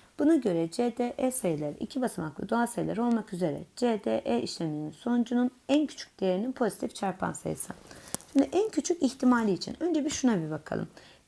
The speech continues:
D sayısı C'den büyük. Yani D büyüktür C'den. Ve aynı şekilde yine D sayısı büyüktür E'den. Yani bu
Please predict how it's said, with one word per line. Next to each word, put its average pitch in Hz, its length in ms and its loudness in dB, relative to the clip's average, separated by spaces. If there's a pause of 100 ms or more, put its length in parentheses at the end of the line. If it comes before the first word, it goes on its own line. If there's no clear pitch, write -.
(120)
D 381 200 8
sayısı 262 640 4 (380)
C'den 277 520 6
büyük. - 440 0 (560)
Yani 180 200 0 (220)
D 302 220 8 (140)
büyüktür 202 600 0 (160)
C'den. 160 480 0 (200)
Ve 262 140 2
aynı 392 280 0
şekilde 170 420 0
yine 202 340 4 (200)
D 285 200 8
sayısı - 580 0
büyüktür 269 600 2 (180)
E'den. 151 340 0 (880)
Yani 240 180 8
bu 339 240 6